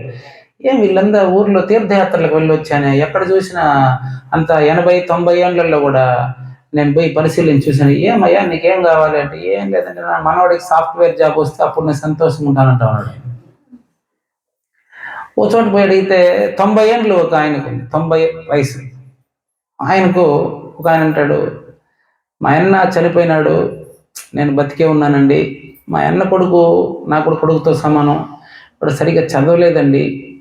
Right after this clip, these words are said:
అందుకని నాకు దిగులుగా ఉందండి." ఇట్లా ఎవరి దగ్గరికి పోయినా ఏదో ఒక విచారం వ్యక్తం చేస్తున్నారే తప్ప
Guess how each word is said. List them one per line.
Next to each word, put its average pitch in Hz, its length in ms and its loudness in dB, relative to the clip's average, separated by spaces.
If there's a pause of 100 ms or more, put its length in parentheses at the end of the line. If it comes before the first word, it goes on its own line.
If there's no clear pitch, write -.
అందుకని 147 260 -2
నాకు 135 180 0
దిగులుగా 135 440 2
ఉందండి." 123 580 -2 (360)
ఇట్లా 226 140 0
ఎవరి 196 380 0
దగ్గరికి 254 380 2
పోయినా 247 220 2
ఏదో 202 320 0
ఒక 247 180 2
విచారం 202 520 0
వ్యక్తం 160 320 -4
చేస్తున్నారే 165 560 -2
తప్ప 131 300 -2